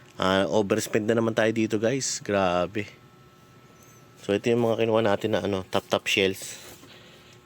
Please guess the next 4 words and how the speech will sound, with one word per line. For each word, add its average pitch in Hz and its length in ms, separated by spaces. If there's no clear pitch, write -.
green 107 400
effects, - 560
ayan. 95 320
Tapos - 320